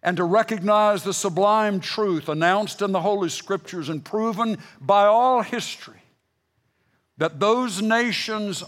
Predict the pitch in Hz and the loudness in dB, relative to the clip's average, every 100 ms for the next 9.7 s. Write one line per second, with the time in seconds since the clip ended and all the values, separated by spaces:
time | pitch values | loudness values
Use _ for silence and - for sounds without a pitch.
0 | - 208 233 247 233 202 165 143 127 _ | -2 2 2 2 0 0 0 -4 -10 _
1 | 175 165 151 180 127 92 - - - - | 0 0 2 2 2 -4 -12 -14 -18 -20
2 | _ _ _ _ _ 170 156 113 135 175 | _ _ _ _ _ -6 -4 -6 0 2
3 | 180 156 143 131 - 143 123 127 135 123 | 4 4 2 -2 -10 -10 -8 -6 -6 -8
4 | 107 - _ _ _ _ _ _ _ _ | -10 -20 _ _ _ _ _ _ _ _
5 | _ _ _ _ _ - 175 202 208 175 | _ _ _ _ _ -12 -2 2 2 2
6 | 214 202 190 - 240 240 - 170 151 139 | 0 0 -2 -2 -2 -2 -4 -6 -4 -6
7 | 156 135 - - 208 233 277 233 - - | -10 -10 -10 -2 2 4 4 2 -4 -4
8 | 247 - - 156 196 220 233 220 220 175 | -4 -6 -10 -2 4 4 4 0 -4 -4
9 | 185 143 185 170 143 120 | -8 -4 -2 -2 -4 -16